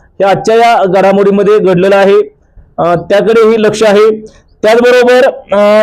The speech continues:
धैर्यशील मोहिते पाटील जे इच्छुक होते भारतीय जनता पक्षाकडून, अ, मोहि-, विजयसिंह मोहिते पाटलांचे ते पुतणे आहेत आणि ते उमेदवारीसाठी भाजपमधून इच्छुक होते, मात्र त्यांचं यादीमध्ये नाव आलं नाही आणि, अ,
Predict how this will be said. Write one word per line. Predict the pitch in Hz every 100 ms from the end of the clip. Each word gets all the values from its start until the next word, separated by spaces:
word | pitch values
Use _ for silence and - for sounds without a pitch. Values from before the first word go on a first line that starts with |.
| 175
धैर्यशील | 202 220 226 254
मोहिते | 240 226 226
पाटील | 220 196 156 - _ 190
जे | 214
इच्छुक | 190 -
होते | 202 233 233
भारतीय | 214 196 190
जनता | 202 202 202
पक्षाकडून, | 185 - 196 196 196 156 - _ - - - -
अ, | 165 180 180 160 - 156
मोहि-, | 170 170 175
विजयसिंह | 175 170 214 220
मोहिते | 202 196
पाटलांचे | 202 185 196
ते | 196 196
पुतणे | 190 175 196
आहेत | 202 208 - - _ _
आणि | - 180
ते | 202
उमेदवारीसाठी | 214 202 208 220 208 220 180 190 190
भाजपमधून | 196 185 185 208 202
इच्छुक | 226 220 233 220
होते, | 185 151 143 - _ _ -
मात्र | 175 214 226 233 247 220 - 143
त्यांचं | 208 202 175 240 240
यादीमध्ये | 214 220 226
नाव | 220 220
आलं | 214 208
नाही | 208 202
आणि, | 208 208 226 220 _ - _
अ, | - 165 185 196